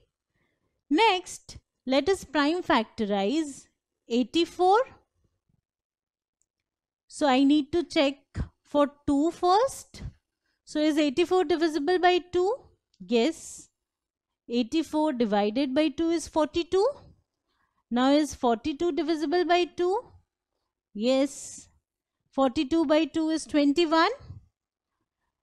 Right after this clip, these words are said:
Now, is twenty-one divisible by two? No. So I need to check for the next prime number, which is three. Twenty-one is divisible by three. Twenty-one divided by three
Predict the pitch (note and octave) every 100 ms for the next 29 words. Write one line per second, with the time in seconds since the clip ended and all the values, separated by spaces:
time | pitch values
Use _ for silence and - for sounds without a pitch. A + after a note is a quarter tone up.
0 | _ _ A3+ C4 C#4+ D#4 - C#4+ C4+ C4
1 | F4+ D#4+ G3+ G#3+ A#3 E4+ F4+ F4 D#4+ E4+
2 | F#4 F#4 F#4 F#4 F#4 G4 C#5 - - -
3 | - C#4 F4 G4 A#4 _ _ _ _ _
4 | _ - E4+ E4+ E4+ E4+ F#4 F#4 F4+ -
5 | F#4 F4+ F4 D4+ - - F4 E4+ F4 F4
6 | E4 F4 E4+ D#4 F4+ - - C#4+ F#4 C#5+
7 | - - _ _ _ _ _ _ - A#3+
8 | A#3+ C#4+ B3+ B3 A3+ A#3+ C4 A#3+ C#4 C#4+
9 | C#4 C4 D#4+ D4+ D#4+ C#4+ D#4 E4+ A4+ -
10 | _ C#4+ C#4 C#4+ D#4+ F4+ C4 B3 D4 A3+
11 | G3+ G#3 A3+ C4+ F4+ C#4 C4 G#3+ - G#3+
12 | C4